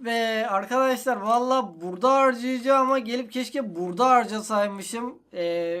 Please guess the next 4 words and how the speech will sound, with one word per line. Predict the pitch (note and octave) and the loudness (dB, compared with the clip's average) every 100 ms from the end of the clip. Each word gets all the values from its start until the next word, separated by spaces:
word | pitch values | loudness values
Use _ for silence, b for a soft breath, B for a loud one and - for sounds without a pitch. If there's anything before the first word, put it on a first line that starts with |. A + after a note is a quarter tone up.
| F3 _ | -10 _
crownlarımı. | F#3+ G3 F#3+ F#3 F3+ F#3 A#3 B3 F3+ | 0 2 2 0 -2 0 -4 -6 -2
Daha | F3 F#3 G#3+ | 2 4 2
iyi | A3 G#3 | -2 -4
olurmuş. | F3+ E3 D#3+ G#3+ A3 - | -4 -6 -8 -12 -14 -20